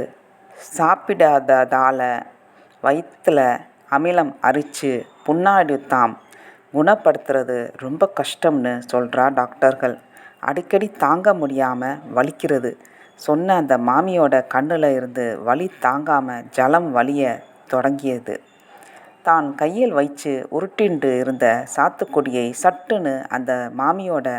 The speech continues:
ஆத்துக்காரர்கிட்டே தூக்கி போட்டார் மகா பெரியவா. "அதை உடனே உரிச்சு குடு"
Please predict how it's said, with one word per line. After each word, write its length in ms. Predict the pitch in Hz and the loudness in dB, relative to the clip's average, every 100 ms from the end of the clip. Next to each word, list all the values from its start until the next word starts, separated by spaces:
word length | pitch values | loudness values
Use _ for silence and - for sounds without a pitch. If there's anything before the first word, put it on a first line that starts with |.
| - | -4
ஆத்துக்காரர்கிட்டே 1040 | 127 147 185 - 139 131 120 - 123 131 120 120 | -2 0 -2 0 2 4 0 -6 -6 -2 -4 -2
தூக்கி 300 | 175 - 165 | -4 -4 -6
போட்டார் 560 | - 123 - 120 113 - _ - - - _ | -2 -2 0 -2 -2 -10 _ -20 -20 -20 _
மகா 280 | 120 131 123 127 | -2 0 0 0
பெரியவா. 360 | 123 127 123 117 - _ - - - | -2 -2 0 -2 -4 _ -20 -16 -4
"அதை 320 | 175 175 160 | -2 -2 -4
உடனே 640 | 147 160 196 196 160 139 - _ _ | -6 -2 -2 -2 -4 -6 -10 _ _
உரிச்சு 340 | 160 196 - 190 | -2 -2 -4 -8
குடு" 280 | - 175 | -4 0